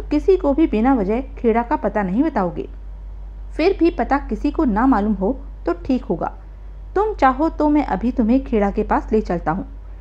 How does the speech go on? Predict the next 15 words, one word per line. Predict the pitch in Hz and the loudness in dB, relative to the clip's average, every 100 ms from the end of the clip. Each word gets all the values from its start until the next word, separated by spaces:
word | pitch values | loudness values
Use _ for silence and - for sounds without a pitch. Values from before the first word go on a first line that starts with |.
| - 247 | -2 2
मेरे | 294 370 | 4 2
साथ | - 202 202 | 2 0 0
चलो। | 180 - - - - - - - - - | -2 -2 -8 -12 -12 -12 -12 -12 -8 -2
ज़रूरत | 180 226 294 320 | 0 4 4 4
नहीं | 196 240 | 2 2
समझता | 392 330 269 202 | 4 2 2 0
मैं। | 170 - - - - - - - | 0 -6 -10 -12 -12 -12 -8 -2
क्या | 185 | 0
मतलब? | 185 - 269 - - - - - - - | 0 2 0 0 -8 -16 -18 -16 -16 -6
खेड़ा | - 349 427 | 0 4 4
मुझसे | 302 - 320 | 2 0 0
बात | 220 202 - | 2 2 0
करना | 185 190 | 0 0
चाहता | 185 175 175 | 0 -2 -2
है, | 202 | -4